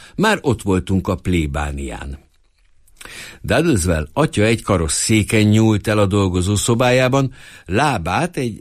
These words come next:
zsámolyra rakta. A mellette lévő kisasztalon összehajtogatott kockás takaró és egy viszkisüveg két pohárral. Mikor beléptünk, nem állt fel. "Öm, kedves, hogy átfáradt, mister Basil",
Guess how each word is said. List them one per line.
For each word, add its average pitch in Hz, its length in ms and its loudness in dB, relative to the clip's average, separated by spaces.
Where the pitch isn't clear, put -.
zsámolyra 80 720 -4
rakta. 73 500 -16
A 104 140 0
mellette 147 520 2
lévő 98 260 2
kisasztalon 139 920 -2
összehajtogatott 101 1000 -2
kockás 123 680 -2
takaró 107 520 0
és 147 240 0
egy 113 300 0
viszkisüveg 101 800 -2
két 87 320 0
pohárral. 73 720 -6
Mikor 104 280 0
beléptünk, 113 600 0
nem 90 220 0
állt 64 240 -10
fel. 64 300 -10
"Öm, 110 800 2
kedves, 156 480 0
hogy 120 320 0
átfáradt, 101 760 -2
mister 82 300 -8
Basil", 101 540 0